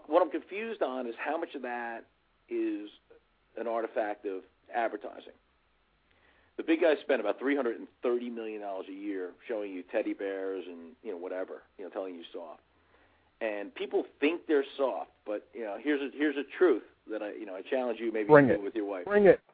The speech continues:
Speaker 2: Bring in the heat. Go.
Speaker 1: Go, if you go to any, any restaurant, any, uh, church, any, uh, hospital, any school, anything in those environments,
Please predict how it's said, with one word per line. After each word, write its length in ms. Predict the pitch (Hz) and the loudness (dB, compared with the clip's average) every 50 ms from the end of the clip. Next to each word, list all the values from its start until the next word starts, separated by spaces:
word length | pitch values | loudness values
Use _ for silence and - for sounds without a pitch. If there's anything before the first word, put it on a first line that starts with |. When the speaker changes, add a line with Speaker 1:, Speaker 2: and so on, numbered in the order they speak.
| _ _ _ - | _ _ _ 8
Speaker 2:
Bring 180 | - 180 180 185 | 10 10 12 12
in 120 | 180 180 | 10 10
the 60 | 170 | 8
heat. 280 | 170 160 147 135 117 - _ _ - _ _ - | 8 8 6 6 4 2 _ _ -20 _ _ 8
Go. 180 | 165 139 117 101 | 8 8 10 10
Speaker 1:
Go, 420 | 156 165 190 208 220 233 247 226 - - _ _ - | 10 10 10 10 10 8 6 4 -2 -10 _ _ -4
if 140 | 131 117 123 | -4 -4 -2
you 220 | 117 147 208 254 262 | -4 -4 -4 -4 4
go 300 | 269 247 180 139 120 107 | 6 6 8 8 6 4
to 160 | 104 104 98 - - | 2 0 0 -2 0
any, 340 | 143 170 196 185 131 107 - - - _ _ _ _ _ _ _ _ | 0 0 0 -2 -4 -6 -8 -14 -20 _ _ _ _ _ _ _ _
any 220 | - 185 247 294 277 | 2 4 4 4 4
restaurant, 480 | 220 135 113 - - - 80 - - - _ _ _ _ _ _ _ _ _ _ _ _ _ _ _ _ _ _ _ _ _ _ | 4 2 2 0 -4 -10 -10 -10 -12 -18 _ _ _ _ _ _ _ _ _ _ _ _ _ _ _ _ _ _ _ _ _ _
any, 480 | 135 151 170 185 190 185 185 180 170 143 - _ _ _ _ _ _ _ | 0 0 0 0 0 -2 -2 -4 -8 -10 -14 _ _ _ _ _ _ _
uh, 100 | 120 107 - - - - - | -12 -12 -12 -12 -12 0 2
church, 280 | 160 123 98 - - - - - - _ _ | 2 2 2 0 -8 -16 -20 -20 -20 _ _
any, 460 | 123 135 143 143 143 139 139 135 - | -6 -4 -4 -4 -4 -4 -6 -6 -6
uh, 160 | - 117 107 101 | -6 -6 -6 -4
hospital, 600 | - 143 135 131 131 - - _ 113 - - - - - | 0 0 0 0 -2 -6 -10 _ -10 -10 -8 -10 -6 -4
any 200 | 131 127 131 123 - - - - | -2 -2 -2 -4 -6 -14 -20 -10
school, 380 | - 123 117 107 - - - _ _ _ _ _ _ _ _ _ _ _ _ _ _ _ _ | -6 -6 -4 -4 -6 -8 -12 _ _ _ _ _ _ _ _ _ _ _ _ _ _ _ _
anything 400 | 135 170 214 262 277 277 254 240 | 2 2 2 2 0 0 0 0
in 80 | 208 170 | 2 4
those 160 | 165 160 151 | 4 4 4
environments, 640 | 147 131 110 120 117 117 120 127 143 151 156 160 | 2 -2 -4 -4 -4 -2 -4 -4 -4 -6 -8 -8